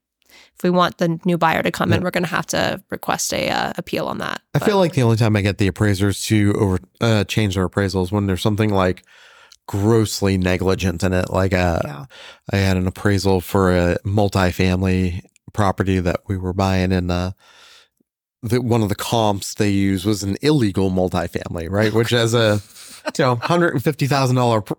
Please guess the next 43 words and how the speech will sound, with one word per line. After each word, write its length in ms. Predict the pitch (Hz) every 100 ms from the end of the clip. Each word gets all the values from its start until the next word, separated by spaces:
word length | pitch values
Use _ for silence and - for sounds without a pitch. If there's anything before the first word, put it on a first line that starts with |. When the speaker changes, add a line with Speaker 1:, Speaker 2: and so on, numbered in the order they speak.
| - 110
Speaker 2:
price 240 | 165 160
difference 300 | 123 110 104
on 160 | 104 104
value. 440 | 156 120 85 85 - -
Um, 540 | 120 107 98 95 95 92 -
Speaker 1:
Did 160 | 226
you 120 | 226 262
just 140 | 269
show 180 | 254 196
up? 160 | 202
I 60 | 208
bet 180 | 233 202
Russell 300 | 202 - 208
printed 420 | - 190 185 220
off 320 | 196 180 - -
the 120 | 190
zoning 360 | 175 170 180 202
thing 240 | 208 208
and 100 | 190
showed 160 | 202 185
up 140 | 180
like, 120 | 180
"Huzzah!" 920 | - 262 294 320 285 247 214 180 180 - 277
Speaker 3:
<laughs> 140 | 254
Speaker 2:
Yeah. 220 | 135 165
Speaker 1:
in 220 | 240 233 220
person. 640 | 233 220 - 185 190 262 - - - 139 - -
Speaker 3:
"This 160 | 339
isn't 240 | 269 208 180
legal, 420 | 208 247 277 320
and 100 | 294
I'll 140 | 392
tell 240 | 254 226 311
you 200 | 254 262
why." 720 | 220 196 175 156 151 160 190
Speaker 1:
Yeah, 220 | 190 233 -
"I'll 140 | 262
take 280 | - 262 262
you 80 | 233
down 260 | 220 240
on 100 | 294
Facebook, 540 | - 233 - - 175 -
mister." 560 | 180 - 185 180 196